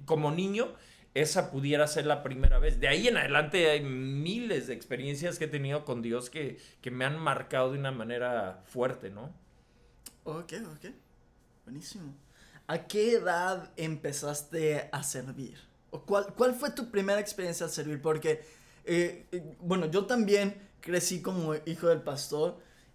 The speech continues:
Speaker 2: y, y recuerdo haber estado metido o haber metido mi nariz en un montón de cosas, ¿no? Bien y mal, ¿no? Algunas bien hecho, otras mal hecho. ¿Cuál fue tu primera experiencia al servir?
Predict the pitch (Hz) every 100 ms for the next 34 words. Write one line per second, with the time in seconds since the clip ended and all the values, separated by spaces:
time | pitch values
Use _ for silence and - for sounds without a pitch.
0 | _ 165 170 165 170 165 160 139 139 -
1 | 160 156 156 160 156 156 180 175 220 214
2 | 165 139 - - 170 156 165 190 190 196
3 | 185 196 175 156 160 156 151 170 170 180
4 | 147 135 131 135 139 160 147 165 165 156
5 | 151 123 - _ - 156 147 147 151 160
6 | 170 170 160 151 165 190 175 175 - 196
7 | 196 190 185 226 196 160 156 165 185 196
8 | - - _ _ _ - 185 208 214 220
9 | 226 220 226 285 269 147 - - _ -
10 | - 175 185 156 170 185 202 202 196 226
11 | 220 214 190 185 190 185 143 131 131 139
12 | 143 143 147 165 - - 226 233 247 -
13 | 175 180 165 180 190 196 - 170 156 156
14 | 151 165 151 135 113 135 139 - 143 139
15 | 139